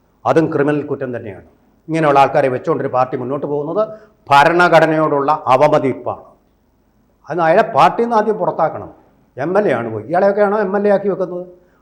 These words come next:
അപ്പോൾ എത്ര, ഇതിനും എത്ര താഴെയുള്ളവരായിരിക്കും syndicate-ിൽ ഇരിക്കുന്നത്? ഇതാണ് സ്ത്രീ വിരുദ്ധത മുഖമുദ്രയാക്കിയിട്ടുള്ളവരാണ് ഇവർ.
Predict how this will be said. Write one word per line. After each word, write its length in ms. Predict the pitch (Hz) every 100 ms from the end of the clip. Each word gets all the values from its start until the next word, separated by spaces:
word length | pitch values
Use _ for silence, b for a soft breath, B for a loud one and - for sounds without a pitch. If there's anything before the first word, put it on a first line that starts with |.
| 123
അപ്പോൾ 120 | 180
എത്ര, 180 | 170 180
ഇതിനും 240 | 156 190
എത്ര 120 | 170
താഴെയുള്ളവരായിരിക്കും 800 | 196 175 190 196 185 180 180 190
syndicate-ിൽ 440 | 156 139 202 196 185
ഇരിക്കുന്നത്? 440 | 175 175 175 180 _ _ _ _ _ _ _ _ _ _ _ -
ഇതാണ് 440 | 170 240 185 104
സ്ത്രീ 600 | - - - 143 185 180
വിരുദ്ധത 540 | 127 147 165 160 139 151
മുഖമുദ്രയാക്കിയിട്ടുള്ളവരാണ് 1600 | 147 113 139 147 120 117 143 120 110 123 - 95 95 101 -
ഇവർ. 160 | 87 85